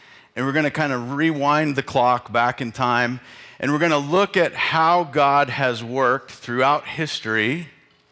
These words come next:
to redeem and restore creation and redeem and restore relationship with him, with his people.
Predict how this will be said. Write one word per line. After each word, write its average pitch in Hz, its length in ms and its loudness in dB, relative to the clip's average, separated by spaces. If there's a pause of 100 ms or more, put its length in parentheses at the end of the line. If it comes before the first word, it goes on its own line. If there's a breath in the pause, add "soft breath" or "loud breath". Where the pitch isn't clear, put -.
(960 soft breath)
to 143 100 -2
redeem 147 800 2
and 123 200 -2
restore 120 800 0
creation 120 720 -2
and 104 140 -4
redeem 127 500 0
and 117 160 -2
restore 127 500 0
relationship 113 720 -2
with 98 140 -8
him, 113 220 -2
with 98 160 -8
his 107 160 -6
people. 98 520 -6